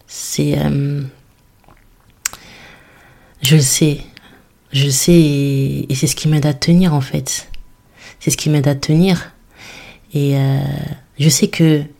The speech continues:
Inch'Allah, mon fils, honnêtement, ma sœur,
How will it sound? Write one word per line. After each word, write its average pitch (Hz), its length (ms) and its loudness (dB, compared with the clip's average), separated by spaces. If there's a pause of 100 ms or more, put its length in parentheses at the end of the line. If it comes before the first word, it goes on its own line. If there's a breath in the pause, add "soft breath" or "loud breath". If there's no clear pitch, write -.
Inch'Allah, 160 540 2
mon 151 120 2
fils, - 540 -2 (2000)
honnêtement, 160 640 4
ma 143 100 0
sœur, 185 380 -4